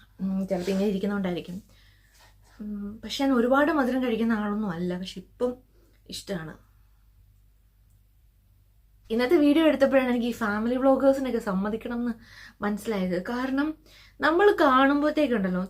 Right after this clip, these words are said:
ചെറിയൊരു വീഡിയോ ആയിരിക്കും, പക്ഷേ ആ ഒരു ചെറിയ ക്ലിപ്പ് എടുക്കാൻ വേണ്ടിയിട്ട് നമ്മൾ ഫോൺ അവിടെ ഓണാക്കി വെച്ച് കഴിഞ്ഞാൽ ഒരു ആറേഴ് മിനിറ്റ്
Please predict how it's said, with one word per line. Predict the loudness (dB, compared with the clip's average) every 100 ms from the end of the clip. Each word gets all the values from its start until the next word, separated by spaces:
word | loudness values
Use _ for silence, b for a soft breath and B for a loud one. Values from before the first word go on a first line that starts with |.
| 4
ചെറിയൊരു | 6 8 4 2
വീഡിയോ | 0 -2
ആയിരിക്കും, | -6 -10 -16 -20 _ _ _ _ _ -12
പക്ഷേ | -8 -4 -4 -4 -12 _ _ _ _ _ _ _ _
ആ | 0 2
ഒരു | 2
ചെറിയ | 2 2 0
ക്ലിപ്പ് | -2 2 4
എടുക്കാൻ | 4 2 0
വേണ്ടിയിട്ട് | 0 -2 -4 -6 B B
നമ്മൾ | -4 -2 -2
ഫോൺ | -2 0
അവിടെ | -2 -2 0
ഓണാക്കി | 0 -2 0
വെച്ച് | 0 0
കഴിഞ്ഞാൽ | -4 -4 -6 B B B
ഒരു | -4 0
ആറേഴ് | 4 4 4 0
മിനിറ്റ് | -2 -4